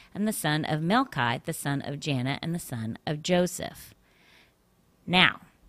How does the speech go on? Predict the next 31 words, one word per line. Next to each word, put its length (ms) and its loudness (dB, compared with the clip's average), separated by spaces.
here's 360 -4
the 140 -8
thing. 360 -6
I'm 120 2
gonna 160 6
read 240 6
something 400 0
to 160 -6
you. 360 -2
Like, 260 -4
if 220 -6
you 100 0
study 480 4
scripture 540 0
out, 520 4
this 220 -2
is 120 -6
part 320 4
of 160 -2
what 220 0
you 140 -4
will 120 -2
study 640 -4
out 360 8
so 160 -6
that 120 -4
you 160 -6
have 260 -2
an 220 -8
understanding 1160 0
of 640 4